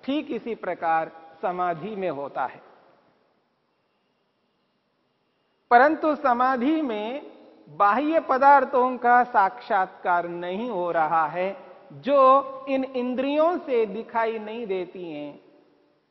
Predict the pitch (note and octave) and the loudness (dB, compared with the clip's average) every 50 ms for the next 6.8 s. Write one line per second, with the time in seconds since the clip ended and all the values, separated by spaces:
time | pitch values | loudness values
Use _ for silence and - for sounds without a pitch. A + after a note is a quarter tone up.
0 | _ - F#3+ G#3 A#3 A3+ A3+ - C#4+ C4+ G#3+ G3 F3 - - - F3+ E3 D#3+ D#3+ | _ -4 -2 -2 -2 -4 -6 -8 -6 -4 -4 -4 -4 -6 -6 -8 -6 -4 -4 -4
1 | D#3 D#3 D3+ - - - - _ _ _ - - C#3 F3 A#3 A#3 A3 A3+ A3+ G#3 | -6 -8 -10 -12 -18 -20 -20 _ _ _ -20 -10 -6 -4 -4 -4 -4 -2 -2 -4
2 | G#3+ - G3+ G3 G3 G3+ A#3 B3 C4+ D4 C#4+ C#4 C#4 C#4 B3 - - G3+ F#3 D#3+ | -2 -2 -4 -4 -4 -4 -6 -4 -4 -4 -2 -2 -2 -2 -4 -2 -2 -2 0 0
3 | F3+ F3 E3+ D#3 D#3+ D3 C#3+ C3+ - D3 C#3 B2 C3+ C3 B2+ B2 - - _ _ | 0 -2 -2 -2 -4 -4 -4 -6 -6 -6 -6 -6 -8 -12 -14 -16 -18 -20 _ _
4 | _ _ _ _ _ _ - G3+ G#3+ A3+ A3+ A#3+ C4 C4 B3+ A#3 G3+ F#3+ A3 A#3+ | _ _ _ _ _ _ -10 -8 -6 -6 -6 -6 -4 -2 -2 -2 0 2 2 2
5 | C4 B3+ B3+ D4+ D4 C4+ B3+ A#3 G#3 F#3 F3 D#3+ D3+ D3 C#3+ C#3+ C#3+ - - - | 2 2 0 0 0 0 0 -2 -4 -6 -6 -8 -8 -8 -10 -10 -12 -14 -18 -20
6 | - - - _ - B3+ C#4+ C#4+ C4+ B3 - - F#3 F3+ F#3 F#3+ | -20 -20 -18 _ -4 -2 -2 0 -2 -2 -2 -2 -2 -2 -2 -4